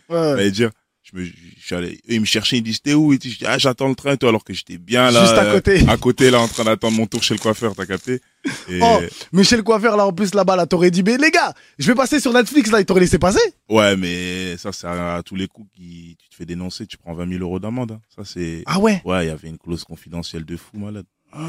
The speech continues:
Speaker 2: Ouais.
Speaker 1: dans le contrat, il y avait une clause, euh,
Speaker 2: Ouais.
Speaker 1: tu payes vingt mille euros si
Speaker 2: Ouais.
Speaker 1: tu dis que t'étais dans le
Speaker 2: Ouais, c'était une
Speaker 1: C'est quoi,
Speaker 2: série.
Speaker 1: c'est pour, pour pas tricher ?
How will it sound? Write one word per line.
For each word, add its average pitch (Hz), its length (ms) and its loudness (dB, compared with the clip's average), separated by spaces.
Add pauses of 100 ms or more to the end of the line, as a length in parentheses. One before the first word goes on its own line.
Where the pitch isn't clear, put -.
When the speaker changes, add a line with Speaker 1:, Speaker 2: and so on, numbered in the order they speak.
(380)
Speaker 2:
Ouais. 175 60 -4
Speaker 1:
dans 175 80 2
le 170 60 2
contrat, 196 260 2
il - 40 4
y - 20 6
avait 185 120 2
une 185 100 -2
clause, 196 340 0
euh, 101 540 4
Speaker 2:
Ouais. 85 60 -4
Speaker 1:
tu 170 100 -2
payes 208 160 2
vingt 196 140 4
mille 196 120 4
euros 202 220 4
si - 140 -2
Speaker 2:
Ouais. 185 80 -2
Speaker 1:
tu 175 80 0
dis 185 240 2
que 196 240 6
t'étais 185 320 0
dans 185 120 0
le 175 400 2
Speaker 2:
Ouais, 90 340 -2
c'était - 200 -12
une 85 100 -10
Speaker 1:
C'est - 220 -2
quoi, 226 140 2
Speaker 2:
série. - 60 -6
Speaker 1:
c'est 196 60 -2
pour, 160 180 -8 (260)
pour 156 160 -8
pas 196 100 2
tricher ? 285 360 -2